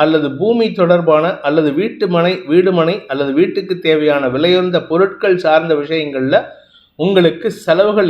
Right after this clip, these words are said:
ஏற்படுகின்ற வாய்ப்பு இருக்கு. இன்று கையிருப்புகள் கரைந்தாலும் உங்களுடைய கௌரவம் சார்ந்த விஷயங்கள்ல பாதிப்புகள் ஏற்படாது. குழந்தைகள்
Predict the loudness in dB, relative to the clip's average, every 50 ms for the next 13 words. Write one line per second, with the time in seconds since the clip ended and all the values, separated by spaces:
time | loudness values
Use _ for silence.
0 | 2 0 0 0 -2 -2 -2 -2 -2 0 0 2 2 4 2 2 0 -2 -4 -4
1 | -4 -6 -6 -6 -8 -8 -10 -18 -20 _ _ _ _ _ 0 0 0 2 2 2
2 | 0 2 2 2 2 2 2 0 0 0 0 0 0 0 2 0 0 2 2 2
3 | 2 2 0 0 2 2 2 2 2 -2 -4 -8 -8 -4 -2 0 0 0 0 0
4 | -2 -2 0 2 2 2 2 2 2 0 0 -2 -2 -2 0 0 0 0 0 -4
5 | -4 -4 -4 -4 -4 -4 -4 -4 -6 -6 -4 0 0 0 2 2 2 2 0 -2
6 | -6 -6 -6 -4 -4 -2 -4 -6 -6 -2 0 0 2 0 0 -6 -8 -12 -20 _
7 | -20 -20 _ _ _ -2 0 2 2 2 2 2 0 0 0 -2